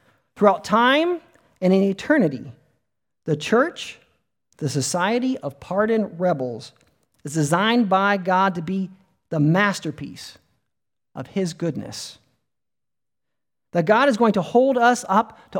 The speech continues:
all the inhabitants of the universe, and he's going to say,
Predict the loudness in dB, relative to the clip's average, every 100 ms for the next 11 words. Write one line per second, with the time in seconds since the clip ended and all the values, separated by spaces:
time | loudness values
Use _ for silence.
0 | -2 4 6 6 4 0 -2 -2 0 0
1 | 0 0 0 0 -2 0 4 4 4 2
2 | 2 0 -4 -2 -4 -2 -4 -2 -2